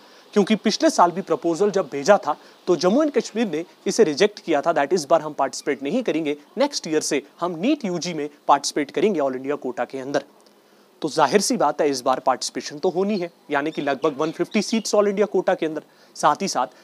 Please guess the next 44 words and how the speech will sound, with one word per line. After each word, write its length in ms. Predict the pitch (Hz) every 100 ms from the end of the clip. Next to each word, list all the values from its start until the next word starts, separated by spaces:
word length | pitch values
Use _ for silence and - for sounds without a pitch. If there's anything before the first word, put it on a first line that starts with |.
| -
सिक्सटी 360 | - 226 -
सीट 220 | 214 190 151
जो 120 | 147
है 60 |
वो 140 | 180 214
इंक्रीज 360 | 180 175 165 135
भी 100 | 175
हुई 160 | 170
है, 140 | 190 160 - _
तो 100 | 185
overall 300 | 269 320 185 196 -
नाइंटी 340 | 165 165 233 311
सीट 240 | - 185
जो 120 | 139
है 100 | 139 165
वो 100 | 165
हमें 220 | 170 151
डिक्रीज 360 | 156 143 147 123
होती 220 | 131 160
हुई 160 | 139
दिखाई 320 | 175 160 135 127
दे 140 | 127
रही 140 | 123
है। 120 | 120 135 - - - -
लेकिन 240 | - 262 311
इसके 240 | 285 -
अलावा 300 | 269 123 127 - _ -
इस 120 | 262
बार 200 | 233 240
फिफ्टीन 380 | - 190 247 277
परसेंट 380 | 220 180 196 185
प्राइवेट, 460 | 147 139 165 170
अ, 80 | 180 -
सीट 240 | - 185
जो 120 | 151
है 80 | 156
वो 160 | 151 135
भी 120 | 196
इंक्लूड 340 | 196 190 185
की 140 | 170 175
गई 120 | 160
हैं, 120 | 156
फिफ्टी 280 | 156 160 180
परसेंट। 360 | 160 135 151